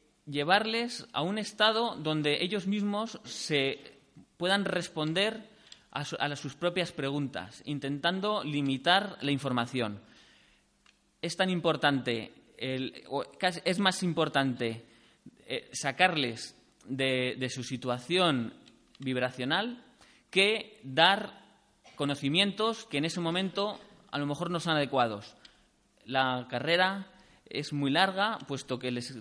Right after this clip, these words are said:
tienen, están empezando al de-, el despertar y tenemos que dosificar mucho lo que decimos. Una segunda etapa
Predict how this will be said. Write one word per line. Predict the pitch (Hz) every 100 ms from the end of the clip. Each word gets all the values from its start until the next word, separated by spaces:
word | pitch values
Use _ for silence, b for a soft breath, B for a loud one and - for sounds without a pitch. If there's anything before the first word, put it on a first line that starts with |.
| 117
tienen, | 147 151 147 143 - -
están | - 147
empezando | 147 139 151 156 143 135 127
al | 120 127
de-, | 127 135
el |
despertar | 123 120 120 113 143 175 208 B B
y | 135
tenemos | 135 151 170
que | - 139
dosificar | 135 127 131 165 151
mucho | 147 160 - 185 196 B B B
lo | 131
que | 127
decimos. | 117 117 131 107 107 - - _ _ _ _ _ _ _ _ B B B B B B _ _ _ _ - -
Una | 170 220 226
segunda | 202 190 190 156
etapa | 220 214 180 233 240